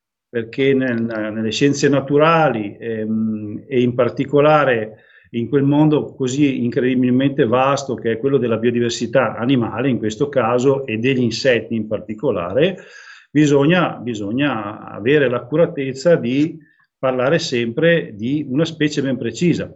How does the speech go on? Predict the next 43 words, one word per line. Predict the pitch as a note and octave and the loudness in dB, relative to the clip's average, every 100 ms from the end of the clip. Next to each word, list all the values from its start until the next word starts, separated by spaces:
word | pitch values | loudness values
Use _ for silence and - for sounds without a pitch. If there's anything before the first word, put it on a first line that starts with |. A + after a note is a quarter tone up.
| _ | _
perché | D3 C3+ C#3 | -2 0 0
ci | F3 | -2
sono | - D3+ C3+ | 0 0 0
tanti | C3+ E3+ G3 - A#2 | 0 2 2 0 -6
bostrici, | G#2+ B2 A2+ - G2+ G2 G#2+ | -4 -4 -6 -10 -14 -10 -8
per | A2 | -8
così | G#2 G#2+ A2 | -6 -4 -4
dire, | G#2+ G2+ F#2+ | -4 -4 -4
non | F#2+ F#2+ | -6 -2
ce | - | 4
n'è | D#3 | 6
una | D#3 C3 | 6 4
sola | - A#2 | 0 -2
specie, | A2 - G2 C3 | -2 -4 -4 -2
però | F#3 F3 | 2 2
purtroppo | F#3 F3 F3 F3+ G#3+ | 2 0 0 0 0
questo | D#3 D#3+ F3 | -2 0 0
è | |
uno | D3 E3+ | 2 2
dei | C3+ A#2+ | 0 -2
più | D3+ | -4
comuni | D#3 F#3+ A2+ G2+ C#3 E3 - - - - - | -2 -2 -2 0 0 -2 -6 -18 -20 -10 -2
e | E3 | 2
dei | G#3+ | 2
più | G#3+ F3+ | 0 0
dannosi | F3 E3 C3 A2+ G#2+ A2 C#3 C#3+ - | 2 2 0 -4 -6 -8 -10 -10 -6
e | D#3 | 2
dei | F3+ | 2
più | F3 F#3 | 2 -4
prolifici. | F#3 F3 C3+ A#2 B2+ A2 - A2+ - _ - - _ - | 0 0 0 -4 -6 -10 -10 -12 -14 _ -20 -20 _ -2
Allora, | F#3+ A3+ F3 D3 | 2 4 4 4
naturalmente, | D#3+ D#3+ G#3 G#3+ F#3 D#3+ B2 C#3+ | 0 -2 -2 0 0 0 -2 -4
in | C3+ | -2
una | F#3 F#3 | -2 0
foresta | F3+ C#3 A#2+ A#2 F#3 | 2 2 2 0 -4
ci | - | -4
sono | D3 G3+ G#3+ | -2 0 2
alberi | D3 C3 B2+ A#2+ | 2 2 -2 -4
che | B2 | -6
si | C3+ | -8
schiantano | - - B2 A#2 A2+ A2+ | -10 -8 -4 -4 -4 -2
al | G#2+ | -4
suolo. | G#2+ A2 F#2 D#2 - | -4 -4 -4 -4 -10